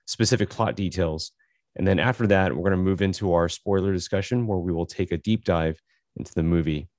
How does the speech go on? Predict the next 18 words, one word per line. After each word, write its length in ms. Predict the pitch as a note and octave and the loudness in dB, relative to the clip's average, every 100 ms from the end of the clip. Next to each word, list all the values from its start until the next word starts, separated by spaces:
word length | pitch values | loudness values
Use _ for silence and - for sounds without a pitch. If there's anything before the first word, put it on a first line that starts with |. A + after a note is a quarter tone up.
| _ _ _ _ _ _ | _ _ _ _ _ _
I 100 | - | -6
should 320 | G2 C#3+ D3+ | 0 4 6
also 240 | A2+ B2+ A2 | 6 4 0
say 320 | - A#2 A2+ | 4 6 8
that 240 | A2 G2+ | 6 4
we 140 | E2+ G#2+ | 2 0
will 180 | G2+ | 2
be 140 | F#2 F#2 | 2 0
spoiling 580 | - - G#2+ G#2+ A2+ G#2 | -2 0 2 2 2 2
the 140 | F#2+ | 0
original 400 | F2 G#2 A2 G#2+ | 2 0 2 -2
Top 300 | - G#2 - | 0 -2 2
Gun 120 | A#2 | 2
movie 300 | A#2+ B2 C#3+ | 2 2 -2
since 420 | D3 F#2+ F#2 - - | -2 -4 -4 -8 -4
that's 300 | F#2 F#2 - | -4 -2 -8
pretty 240 | - A2+ | -4 2
much 280 | G2+ G2 - | 4 2 0